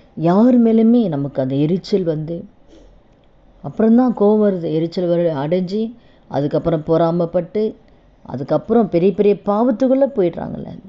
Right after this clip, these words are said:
பெரிய பாவத்தை செய்ய வச்சிருதுல்ல. அதனால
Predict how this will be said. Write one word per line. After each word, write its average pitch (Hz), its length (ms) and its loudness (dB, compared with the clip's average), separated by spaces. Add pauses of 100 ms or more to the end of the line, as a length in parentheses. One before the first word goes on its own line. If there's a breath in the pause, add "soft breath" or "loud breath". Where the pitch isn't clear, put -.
(880 soft breath)
பெரிய 226 300 2
பாவத்தை 247 440 0
செய்ய 214 260 2
வச்சிருதுல்ல. 147 500 -2 (1900 soft breath)
அதனால 151 340 -6